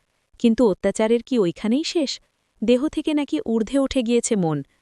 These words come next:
আচ্ছা, দেখা যাক তবে চেতনা আছে কিনা ইন্দ্রিয়ের। এ ভগবত বিলাস না ভাববিলাস? এ ফাঁকি না ফাঁকহীন চিদাতি? দেহবোধ যদি বিলুপ্ত হয়ে থাকে,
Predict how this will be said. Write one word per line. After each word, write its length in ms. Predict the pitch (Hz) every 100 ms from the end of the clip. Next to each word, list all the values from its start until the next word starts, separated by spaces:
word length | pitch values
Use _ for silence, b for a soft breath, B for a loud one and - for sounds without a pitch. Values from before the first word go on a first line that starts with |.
| _ _
আচ্ছা, 260 | 196 - 269
দেখা 300 | 180 156 190
যাক 160 | 226 240
তবে 200 | 240 247
চেতনা 420 | - 175 180 208
আছে 200 | 208 -
কিনা 220 | 220 226
ইন্দ্রিয়ের। 440 | 220 208 196 214 226 - _ _ _ -
এ 100 | 240
ভগবত 440 | 160 160 196 233
বিলাস 460 | 214 226 294 339 - b b 262
না 100 | 262
ভাববিলাস? 720 | 175 202 269 247 165 139 - _ _ _
এ 100 | 247 247
ফাঁকি 400 | - 190 - 302
না 120 | 330 302
ফাঁকহীন 560 | - 247 - 269 277
চিদাতি? 480 | 277 247 262 269 156 - _ _ _ _ _
দেহবোধ 520 | 180 208 226 214 226 196
যদি 240 | 208 208
বিলুপ্ত 400 | 170 170 196 -
হয়ে 220 | 190 175
থাকে, 360 | - 170 -